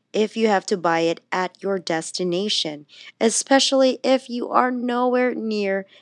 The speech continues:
a dollar store. When I was in England, I again forgot, or I think I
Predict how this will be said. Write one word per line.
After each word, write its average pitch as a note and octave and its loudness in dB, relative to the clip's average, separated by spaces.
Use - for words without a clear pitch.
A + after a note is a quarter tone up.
a A3 2
dollar F#3 2
store. - -4
When F3 -2
I F3 0
was F3 2
in E3+ -4
England, G#3 -2
I C#4 0
again F#3 4
forgot, E3+ 6
or G3 0
I G3+ -4
think G4 -4
I A4 0